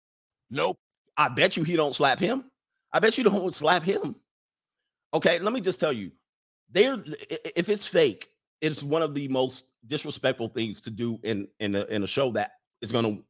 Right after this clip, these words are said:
Speaker 2: honor Will Smith. Number one. Number two, he puts his career on the line, potentially. No one gets the joke. All right, and in this situation, you have a pretty much a split. Women are saying, "Thank you, Will, for saving your woman."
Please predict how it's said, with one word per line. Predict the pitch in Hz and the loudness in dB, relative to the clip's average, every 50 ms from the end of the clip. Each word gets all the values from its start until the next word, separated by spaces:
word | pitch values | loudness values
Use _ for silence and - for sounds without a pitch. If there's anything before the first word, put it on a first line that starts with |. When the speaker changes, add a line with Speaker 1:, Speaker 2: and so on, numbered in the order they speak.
| - | -2
Speaker 2:
honor | 131 143 135 120 | 0 2 2 2
Will | 110 107 104 87 | 0 -2 -4 -6
Smith. | - - 107 92 - - _ _ _ _ _ _ _ - | -6 -8 -10 -10 -10 -14 _ _ _ _ _ _ _ -4
Number | 160 160 160 | -2 0 0
one. | 151 151 147 131 123 | 0 2 2 2 2
Number | 131 135 135 | 0 -2 -4
two, | 131 - 175 185 | -4 -2 -2 -2
he | 165 170 | -2 -4
puts | 156 - 156 139 - | -4 -4 -4 -4 -2
his | 139 131 - | -4 -4 -4
career | - 143 135 135 135 131 | -4 -2 0 2 2 2
on | 127 123 | 2 0
the | 117 | 0
line, | 113 117 117 117 104 101 90 | -2 0 0 0 -2 -2 -4
potentially. | - 101 - 123 107 - 113 107 104 | -6 -4 -4 -4 -4 -2 -2 -2 -2
No | 113 117 117 123 | 0 0 2 2
one | 127 120 120 117 | 2 2 0 0
gets | 104 123 117 - - | -2 -2 -4 -4 -4
the | 110 101 | -4 -2
joke. | 95 107 98 80 - _ _ _ _ _ _ _ _ _ | 0 -2 -2 -2 -6 _ _ _ _ _ _ _ _ _
All | 107 123 | 4 4
right, | 120 117 117 135 | 4 4 4 2
and | 131 135 | 2 2
in | 139 147 | 2 4
this | 185 190 185 | 4 4 4
situation, | - 170 135 - 131 127 123 120 127 123 | 2 0 0 2 2 2 2 2 0 0
you | 120 120 117 | 0 2 2
have | 131 120 113 110 | 2 2 2 0
a | 101 | -2
pretty | - - 147 143 131 131 | -2 -2 -2 0 0 0
much | 123 113 107 - | 0 0 0 -2
a | 104 | -6
split. | 95 - - - 147 147 - 107 | -8 -10 -8 0 0 0 0 0
Women | 110 117 135 135 135 135 | -2 -2 0 0 2 2
are | 135 123 120 | 2 0 0
saying, | 117 - 127 120 120 117 117 123 120 - _ _ _ _ _ - | 0 2 2 2 4 2 0 -2 -6 -10 _ _ _ _ _ 2
"Thank | 151 151 147 - 151 | 2 2 2 0 -2
you, | 156 151 | -4 2
Will, | 139 135 131 135 131 | 4 6 6 6 4
for | 131 - 131 117 117 113 110 107 107 - _ | 4 2 2 2 4 2 2 0 -2 -4 _
saving | - - 147 139 135 123 135 127 123 | -4 0 2 2 2 2 0 -2 0
your | 117 120 117 | 0 0 0
woman." | 110 110 123 123 113 98 95 98 110 | 0 0 0 0 0 -2 -4 -6 -8